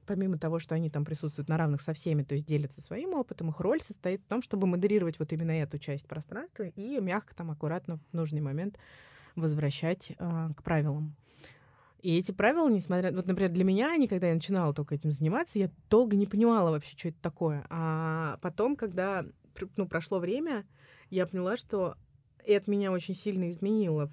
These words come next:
в смысле качества моего общения с миром вообще и того, как я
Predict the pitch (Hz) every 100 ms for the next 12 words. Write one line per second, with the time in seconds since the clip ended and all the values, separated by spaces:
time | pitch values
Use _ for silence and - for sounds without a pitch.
0 | - - - 180 180 165 - 175 165 -
1 | 165 165 - - 156 160 160 156 156 147
2 | - 147 143 147 151 143 156 214 _ -
3 | 160 - - 143 214 _ - - - -
4 | - 196 170 165 175 175 160 - 160 170
5 | 175